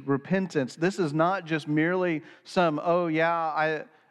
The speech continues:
I guess I'm sorry for that." This is a deep grieving of the soul, of an understanding of the depths of its meaning.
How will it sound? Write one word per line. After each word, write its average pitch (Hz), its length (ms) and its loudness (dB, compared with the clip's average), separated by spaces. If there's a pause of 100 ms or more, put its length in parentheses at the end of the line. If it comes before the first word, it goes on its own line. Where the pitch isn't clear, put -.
(120)
I 147 120 2
guess 165 260 0
I'm 143 140 0
sorry 170 400 0
for 151 160 0
that." 135 320 0
This 180 200 0
is 160 200 0
a 143 140 0
deep 165 680 -4 (240)
grieving 180 760 0
of 139 240 0
the 127 100 2
soul, 135 800 -2 (440)
of 151 120 2
an 156 100 2
understanding 180 840 0
of 143 220 -2
the 135 80 2
depths 160 720 -2
of 170 140 2
its 160 180 -2
meaning. 147 680 2